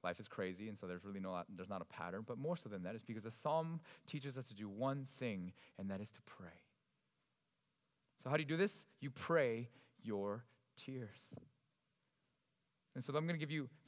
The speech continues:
three strategies on how to pray your tears that I hope you would actually use and utilize all the time. The first is this. Be totally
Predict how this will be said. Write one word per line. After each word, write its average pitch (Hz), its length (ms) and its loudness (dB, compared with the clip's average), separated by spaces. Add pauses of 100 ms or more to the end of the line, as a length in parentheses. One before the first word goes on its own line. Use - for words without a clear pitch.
three 175 160 4
strategies 120 500 6
on 104 120 0
how 127 180 2
to 120 80 -2
pray 123 260 0
your 117 120 0
tears 98 260 -4
that 104 80 2
I 101 40 2
hope 131 280 -2
you 120 100 -2
would 117 140 -2 (200)
actually 139 460 2
use 110 560 -2 (120)
and 101 120 0
utilize 92 400 -2 (140)
all 90 260 -2 (220)
the 92 60 -6
time. 85 300 -8
The - 60 -12
first 143 260 -2
is 104 80 -10
this. 110 280 -8 (920)
Be 110 220 0
totally 151 720 4